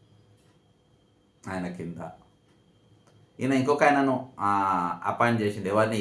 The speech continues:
ఏఆర్ శ్రీనివాస్ అని. ఆయన ఐజీ క్రైమ్ ఇళ్ళలో ఉన్నాడు. ఆయనకు already అప్పుడు, ఇప్పుడు ఏమో తెలియదు, అప్పుడు నేను పిటిషన్ ఇచ్చిన, ఒక ఆయనకు జైలు శిక్ష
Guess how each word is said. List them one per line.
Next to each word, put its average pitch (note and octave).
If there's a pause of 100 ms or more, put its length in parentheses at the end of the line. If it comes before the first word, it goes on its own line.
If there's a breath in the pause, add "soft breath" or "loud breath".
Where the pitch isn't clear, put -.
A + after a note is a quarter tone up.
ఏఆర్ B2+
శ్రీనివాస్ A2
అని. D#2+ (1500)
ఆయన G2 (960)
ఐజీ G#2 (100)
క్రైమ్ F#2+ (140)
ఇళ్ళలో F2+
ఉన్నాడు. D#2+ (1400)
ఆయనకు B2
already B2+ (100)
అప్పుడు, A2+ (320)
ఇప్పుడు A#2
ఏమో A#2
తెలియదు, A2 (120)
అప్పుడు A2+
నేను B2 (200)
పిటిషన్ B2+
ఇచ్చిన, G#2+
ఒక G#2+ (180)
ఆయనకు A2
జైలు B2
శిక్ష -